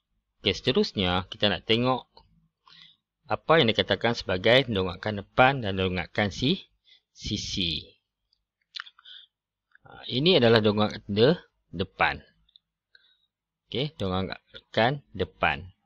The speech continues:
Yang kita tengok dari si-, arah ni lah. Ni, nampak ni? H A B C. Okey. E F G ni adalah dongakkan de-, depan.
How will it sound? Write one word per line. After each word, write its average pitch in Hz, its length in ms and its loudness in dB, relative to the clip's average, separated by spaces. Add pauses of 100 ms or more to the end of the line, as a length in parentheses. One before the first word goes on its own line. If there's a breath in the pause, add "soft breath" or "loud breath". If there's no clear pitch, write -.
(720 soft breath)
Yang 104 160 -10
kita 95 160 -8
tengok 87 240 -4
dari 87 80 -4
si-, - 160 -12
arah 107 240 -2
ni 98 160 -2
lah. 123 160 2 (160)
Ni, 87 240 -6
nampak 95 400 0
ni? 113 80 -4 (160)
H 131 480 2
A 120 400 2 (400 loud breath)
B 104 160 -10 (560)
C. - 300 -14 (1200 soft breath)
Okey. 131 400 -2 (800 soft breath)
E 113 320 0
F 123 240 4
G 120 320 0
ni 131 160 -2
adalah 113 400 0 (160)
dongakkan 101 560 -2
de-, 123 220 2 (500 soft breath)
depan. 80 720 -4